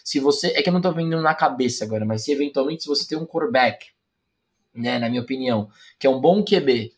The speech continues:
mas tem uma semana difícil, né, vai jogar, por exemplo, se você tá streamando Tua Tagovailoa e você tem o Ma-, o Matt Ryan, eu iria de Matt Ryan essa semana, né, outro nome me fugiu aqui, de, o Carson Wentz, preferiria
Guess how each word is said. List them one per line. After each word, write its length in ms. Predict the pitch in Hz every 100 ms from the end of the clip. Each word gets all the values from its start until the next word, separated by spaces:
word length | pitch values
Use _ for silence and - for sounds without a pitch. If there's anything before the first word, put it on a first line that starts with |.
| _ _ _
mas 240 | 120 123
tem 160 | - 160
uma 140 | 151
semana 280 | 139 139 131
difícil, 540 | 110 107 - 170 - 123
né, 120 | 120
vai 180 | 123 131
jogar, 360 | 123 123 117 - _ -
por 80 | 139
exemplo, 240 | 127 107
se 100 | -
você 220 | 110 -
tá 80 | 139
streamando 640 | 135 135 127 131 135 120
Tua 260 | - 160 170
Tagovailoa 640 | 151 147 139 131 117 113
e 40 |
você 220 | 110 113 -
tem 120 | 131
o 40 |
Ma-, 200 | 123 127 -
o 80 |
Matt 240 | 117 113 107
Ryan, 360 | 123 135 131 107
eu 160 | 107
iria 180 | 110 113
de 140 | 110 113
Matt 220 | 120 113
Ryan 200 | 120 117
essa 160 | 117 -
semana, 460 | - 139 120 104 - - - -
né, 160 | 139 165
outro 260 | 208 214
nome 240 | 196 175 165
me 80 |
fugiu 400 | 156 160 123 135
aqui, 280 | 131 - 131
de, 240 | 120 117 -
o 120 | 123
Carson 440 | - 135 - 131 120
Wentz, 360 | 156 151 117
preferiria 680 | - 101 104 113 107 113